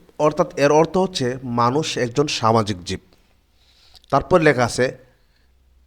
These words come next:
"As a social being, we need to gain many qualification to lead the life for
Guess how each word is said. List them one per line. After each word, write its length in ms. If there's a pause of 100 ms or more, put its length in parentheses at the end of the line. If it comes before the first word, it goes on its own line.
(560)
"As 340
a 140
social 540
being, 320 (240)
we 160
need 220 (140)
to 80
gain 360 (200)
many 300
qualification 800 (500)
to 120
lead 280 (160)
the 180 (380)
life 600
for 220